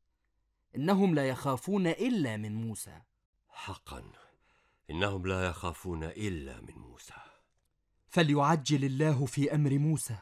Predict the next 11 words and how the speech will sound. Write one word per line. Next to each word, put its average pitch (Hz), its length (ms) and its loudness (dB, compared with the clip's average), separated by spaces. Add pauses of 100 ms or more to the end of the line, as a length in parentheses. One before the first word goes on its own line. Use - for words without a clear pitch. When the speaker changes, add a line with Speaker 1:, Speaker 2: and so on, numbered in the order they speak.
(760)
Speaker 1:
ويرسله 170 760 6
إلينا 170 420 6
سريعا، 127 640 0 (840)
فإني 226 420 6
لا 185 260 4
أطيق 220 380 2
العيش 180 440 4
مع 160 240 4
هؤلاء 151 560 2
العبيد 151 500 2
الفاسقين. 151 1000 0